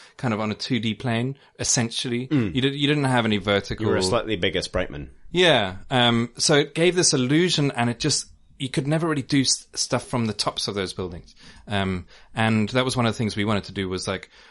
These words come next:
Speaker 1: you know, those old, I love that old perspective, you know, and we, we all, we all have that, that sensible moment of seeing those soccer players running around or, um, you know, the cannon fodder thing. And that,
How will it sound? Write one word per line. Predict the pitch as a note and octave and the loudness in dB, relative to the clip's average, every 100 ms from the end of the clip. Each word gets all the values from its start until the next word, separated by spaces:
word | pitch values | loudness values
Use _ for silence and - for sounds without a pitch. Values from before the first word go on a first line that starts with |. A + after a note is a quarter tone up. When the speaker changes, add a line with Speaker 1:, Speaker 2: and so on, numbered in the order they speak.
| _ _ _ - | _ _ _ -12
Speaker 1:
you | B2 | -10
know, | G#2+ | -8
those | C3 D3 D3 | -4 -2 -2
old, | C3+ C#3 C3+ - | 0 0 0 -2
I | C3 | 2
love | C#3+ E3+ | 2 2
that | C#3 G#2 | 0 -2
old | G2 | -4
perspective, | G2 - E2+ - - | -8 -8 -10 -14 -20
you | - | -14
know, | F#2 A2 | -8 -2
and | A2+ A#2+ | -2 -2
we, | A#2+ - A#2 | -4 -8 -8
we | A2 | -6
all, | D#3 - A2 | -8 -10 -8
we | A#2+ | -2
all | B2+ A#2+ | -2 -2
have | G#2+ G#2+ G2+ | -4 -6 -4
that, | F#2+ - _ | -6 -8 _
that | G2+ G2 | -6 -4
sensible | - B2 A2 A2+ G2 | 0 0 0 -2 0
moment | G2 G2+ F#2+ | 2 0 0
of | F2 | -4
seeing | - G#2 G2 F#2 | -4 -2 -2 -4
those | F2+ F2 | -6 -8
soccer | - - - G#2+ | -6 -8 -10 -12
players | - G2+ F#2 | -6 -6 -4
running | F#2+ F#2 | -6 -6
around | F#2 F#2 F#2 F2+ | -4 -4 -2 -4
or, | E2 E2 - - - - | -6 -10 -14 -20 -20 -12
um, | G2+ F#2 F2 F2 F2 _ _ _ _ _ _ _ _ - - | -6 -6 -6 -10 -14 _ _ _ _ _ _ _ _ -12 -8
you | G2+ | -8
know, | F2 F2+ | -6 -6
the | F#2 | -6
cannon | F2 - G#2+ G2 | -8 -4 -2 -2
fodder | A#2 G2 | 0 -2
thing. | G#2 F#2+ | -2 -6
And | G#2+ G2+ - - _ _ - | -4 -4 -8 -20 _ _ -6
that, | C3 | -4